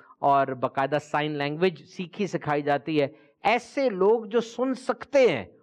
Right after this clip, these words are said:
وہ بھی سائن لینگویج سیکھ لیتے ہیں، تاکہ وہ لوگ جو سن نہیں سکتے ان کو بات سمجھا سکیں، ان کو نیکی کی دعوت دے سکیں، ان کو دین اسلام کے مزید قریب کر سکیں۔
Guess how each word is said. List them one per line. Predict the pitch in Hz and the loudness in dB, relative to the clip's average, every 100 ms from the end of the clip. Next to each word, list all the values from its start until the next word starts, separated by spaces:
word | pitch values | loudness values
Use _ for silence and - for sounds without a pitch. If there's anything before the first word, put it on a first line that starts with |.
| _ 127 | _ -16
وہ | 123 214 320 | -2 4 4
بھی | 320 311 262 - | 4 2 2 -4
سائن | - 190 214 226 | -4 0 0 2
لینگویج | 196 202 226 | 0 0 -2
سیکھ | 226 - 277 285 226 | -2 -2 0 0 0
لیتے | 196 151 156 | 0 2 0
ہیں، | 143 - _ _ | 0 -4 _ _
تاکہ | 175 175 190 | -4 -2 -2
وہ | 160 220 | 2 4
لوگ | 226 220 | 4 2
جو | 214 | 2
سن | 226 226 226 208 | 0 2 2 4
نہیں | 285 330 | 4 2
سکتے | - 175 - 165 156 170 | 0 -4 0 2 2 -2
ان | 175 | -2
کو | 190 | 0
بات | 143 127 139 170 - | 0 2 2 0 -4
سمجھا | 180 143 - 131 131 | -6 -6 -4 0 0
سکیں، | 131 120 - 101 - _ - | 0 -8 -12 -14 -16 _ -4
ان | 156 | -2
کو | 180 190 | 0 0
نیکی | 156 151 180 | 0 -2 -6
کی | 180 165 | -6 -2
دعوت | 165 185 208 151 | 2 2 0 0
دے | 156 | -2
سکیں، | 151 135 143 135 - _ | -2 -4 -4 -6 -8 _
ان | 160 170 | -4 -2
کو | 165 165 | 0 0
دین | 143 156 | 2 0
اسلام | 165 160 143 147 151 | 0 -2 -2 -2 -2
کے | 160 | -4
مزید | 143 139 214 - | -4 0 0 0
قریب | 151 131 113 | -2 -2 -4
کر | 117 | -6
سکیں۔ | - 117 107 | -6 -10 -12